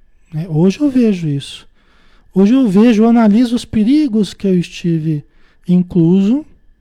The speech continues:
durante muito tempo. Mal sabia eu dos perigos que me rondavam, mas graças a Deus eu fui bem conduzido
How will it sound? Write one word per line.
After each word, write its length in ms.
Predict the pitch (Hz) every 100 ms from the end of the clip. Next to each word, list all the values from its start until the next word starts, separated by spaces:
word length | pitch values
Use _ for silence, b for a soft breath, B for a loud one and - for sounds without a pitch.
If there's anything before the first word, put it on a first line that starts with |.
| _ -
durante 380 | 147 170 175 160
muito 280 | 254 285
tempo. 460 | - 175 196 240 - b b b b b b b -
Mal 260 | 196 311
sabia 500 | 320 254 202 208 196
eu 300 | 170 185 240 - _ _ _ _ _ _ -
dos 180 | 185
perigos 600 | - 202 214 294 240 220
que 140 | - 185
me 100 | 190
rondavam, 680 | 175 180 151 147 147 139
mas 220 | 147 180 160
graças 460 | 180 214 208 208
a 80 | 208
Deus 280 | 160 170 185
eu 80 | 196
fui 180 | - 175
bem 200 | 175 185
conduzido 840 | 190 180 180 151 151 165 185